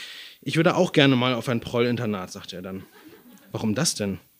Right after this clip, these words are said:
"Ich weiß nicht. Der Zusammenhalt unter den Schülern muss ein ganz anderer sein. Da gibt es richtige Schulkultur mit Wappen und Traditionen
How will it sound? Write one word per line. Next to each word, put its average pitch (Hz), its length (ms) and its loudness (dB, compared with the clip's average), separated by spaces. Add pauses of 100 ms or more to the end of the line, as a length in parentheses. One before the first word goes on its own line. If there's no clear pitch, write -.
(960)
"Ich - 180 -6
weiß 135 240 2
nicht. 117 280 -2 (420)
Der 139 80 0
Zusammenhalt 170 560 4
unter 143 160 2
den 127 140 4
Schülern 170 420 4 (380)
muss 139 160 2
ein 135 100 4
ganz 143 220 6
anderer 127 400 2
sein. 117 260 2
Da 123 80 0
gibt 147 180 -4
es 139 160 0
richtige 151 300 -2
Schulkultur 151 800 4
mit 117 200 2
Wappen 151 340 4
und 123 120 2
Traditionen 147 840 2